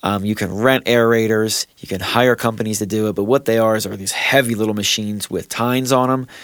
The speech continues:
you know, three, four, five inch tines, and you run it over the lawn, and it, the tine goes into the soil, pulls out a big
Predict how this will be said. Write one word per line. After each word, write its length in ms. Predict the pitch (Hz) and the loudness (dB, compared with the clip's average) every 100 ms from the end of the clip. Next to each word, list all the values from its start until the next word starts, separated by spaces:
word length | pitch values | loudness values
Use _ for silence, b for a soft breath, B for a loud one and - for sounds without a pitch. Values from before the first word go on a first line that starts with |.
| B B B - | B B B -4
you 80 | 113 | 0
know, 140 | 110 | 0
three, 300 | - 120 123 | -2 -2 -2
four, 240 | - 117 | 0 0
five 380 | 113 117 117 113 | 2 2 2 2
inch 200 | 117 107 | 0 -2
tines, 520 | - 117 117 123 127 - B B - | -2 0 0 0 -4 -10 B B -14
and 120 | 92 | -8
you 120 | 95 | -8
run 260 | - 127 151 | 0 4 4
it 80 | 139 | 6
over 200 | 139 123 | 4 4
the 80 | 120 | 4
lawn, 340 | 120 123 127 | 4 4 0
and 140 | - | -2
it, 120 | 80 - _ _ _ _ | -10 -12 _ _ _ _
the 60 | - | -8
tine 360 | - 113 123 113 | -2 0 2 0
goes 200 | 98 - | -2 -2
into 240 | 120 131 135 | -2 -2 0
the 120 | 131 | 0
soil, 500 | - 110 101 101 98 B B B _ - | 0 2 2 0 -2 B B B _ 0
pulls 320 | 135 131 123 | 2 4 4
out 240 | 120 113 | 6 4
a 140 | 98 92 _ | 2 -2 _
big 200 | 117 110 | -2 -2